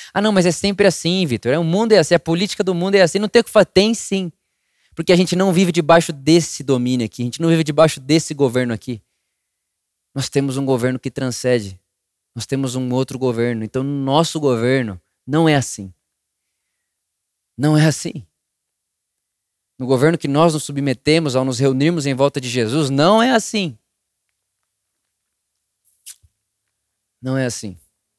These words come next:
E terceiro, é um lugar de recomeços. Produza recomeços. Seja um reprodutor de recomeços. Que você seja para as pessoas fôlego de esperança.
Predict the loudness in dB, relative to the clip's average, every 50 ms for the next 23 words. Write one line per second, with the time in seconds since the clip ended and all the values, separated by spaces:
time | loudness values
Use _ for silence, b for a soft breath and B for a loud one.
0 | _ _ _ _ _ _ _ _ -8 -4 -2 -2 -2 -2 -2 0 0 0 0 -2
1 | -8 -16 _ _ _ _ _ _ _ _ _ _ _ _ _ _ _ _ -8 -4
2 | -4 -2 0 2 2 2 2 2 -2 -4 -4 -4 -4 -6 -4 -2 0 0 0 -2
3 | -4 -10 -14 -18 -18 -20 -20 _ _ _ _ _ _ _ _ _ _ _ _ _
4 | _ -4 -2 -2 0 0 0 2 2 2 2 2 2 2 0 -2 -2 0 0 0
5 | 0 -2 -2 -6 -14 -16 -20 -20 -20 _ _ _ _ _ _ _ _ _ _ _
6 | _ _ _ _ _ -16 -4 0 2 2 4 4 4 4 4 4 2 2 2 0
7 | 0 0 -2 -2 0 2 2 2 2 2 2 2 0 0 -2 -2 0 0 0 0
8 | 0 -2 -4 -8 -14 -16 -18 -20 -20 _ _ _ _ _ _ _ _ _ _ _
9 | _ _ _ _ _ _ _ -2 0 2 2 2 4 2 2 2 2 2 2 2
10 | 2 2 2 2 2 0 -4 -4 -2 -2 -2 -4 -4 -4 -2 0 2 2 2 0
11 | 0 -2 -2 -4 -4 -2 0 0 0 2 0 -2 -4 -6 -10 -14 -18